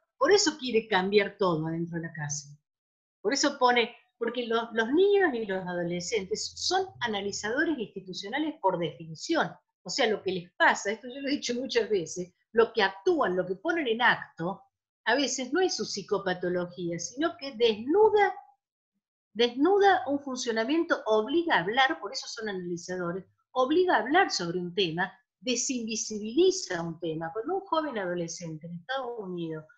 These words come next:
agarra un arma de guerra, entra en una escuela y mata a sus compañeros, al margen del padecimiento por el cual ese chico llegó a esa situación, lo que hace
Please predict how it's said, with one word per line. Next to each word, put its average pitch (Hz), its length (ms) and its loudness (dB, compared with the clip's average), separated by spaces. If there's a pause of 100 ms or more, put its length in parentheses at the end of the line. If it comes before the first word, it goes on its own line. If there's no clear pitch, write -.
(160)
agarra 294 360 0
un 269 100 -4
arma 254 260 -2
de 180 120 -2
guerra, 170 340 -2
entra 226 200 -8
en 226 80 -6
una 208 120 -4
escuela 170 460 -8
y 165 80 -8
mata 277 260 -2
a - 20 -6
sus - 180 -12
compañeros, 156 840 -10 (680)
al 226 200 -2
margen 190 720 0
del 185 340 -2
padecimiento 208 840 -4
por 180 100 -6
el 175 120 -8
cual 226 180 0
ese 220 200 -8
chico 240 280 -14
llegó 165 260 -8
a 254 40 -8
esa 247 160 -10
situación, 165 680 -12 (600)
lo 226 260 6
que 247 160 -4
hace 185 580 -2